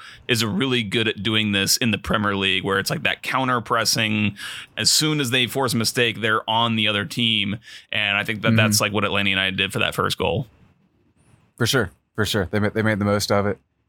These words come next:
Speaker 2: Uh, it was a little bit frustrating at first when I kinda saw the back pass goes towards Luiz. I didn't quite know what he was gonna do with it,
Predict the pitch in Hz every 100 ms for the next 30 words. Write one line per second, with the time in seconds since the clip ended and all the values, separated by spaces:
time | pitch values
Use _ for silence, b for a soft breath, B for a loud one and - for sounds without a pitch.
0 | _ _ 95 95 95 98 117 117 - 120
1 | 104 123 110 - - 117 135 147 151 131
2 | 135 131 135 123 117 120 135 120 - 120
3 | - - 120 117 117 117 - 113 107 120
4 | 123 104 107 95 113 104 110 107 107 104
5 | 104 104 113 101 98 110 123 - _ _
6 | _ _ - 127 139 131